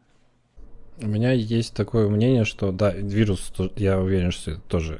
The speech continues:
один из новых штаммов гриппа, но раньше же тоже были такие же гриппы, которые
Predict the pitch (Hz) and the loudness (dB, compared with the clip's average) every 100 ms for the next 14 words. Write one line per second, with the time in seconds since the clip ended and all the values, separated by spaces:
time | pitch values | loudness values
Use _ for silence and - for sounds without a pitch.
0 | - 104 92 98 90 - 92 87 - 95 | -6 -2 2 4 4 2 0 0 -2 0
1 | 90 90 101 117 180 175 156 - - - | 2 2 2 2 2 0 -2 -6 -16 -16
2 | - - - 104 98 101 110 120 113 110 | -16 -16 -8 -2 0 2 2 2 2 2
3 | 101 - - - - - - - - - | 0 -6 -10 -10 -8 -8 -8 -8 -8 -4
4 | - 107 117 - 95 - 131 113 95 85 | 4 4 4 2 2 4 4 6 2 0
5 | - 85 101 90 85 90 101 90 92 87 | -2 -2 2 2 2 0 0 0 0 2
6 | 92 90 85 78 | 2 2 0 -2